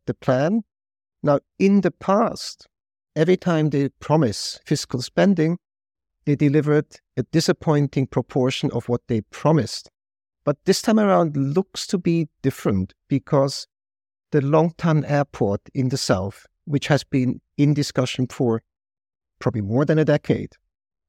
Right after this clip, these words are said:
is finally breaking ground. Expansion of the,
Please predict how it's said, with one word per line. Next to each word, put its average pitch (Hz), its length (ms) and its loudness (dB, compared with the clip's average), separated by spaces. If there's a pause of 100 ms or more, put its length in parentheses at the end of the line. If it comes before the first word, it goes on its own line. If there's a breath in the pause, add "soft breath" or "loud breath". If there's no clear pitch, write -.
(200)
is - 180 -4
finally 160 720 2 (280)
breaking 131 420 -2
ground. 120 600 -2 (260)
Expansion 147 580 0
of 127 120 -2
the, 123 140 -4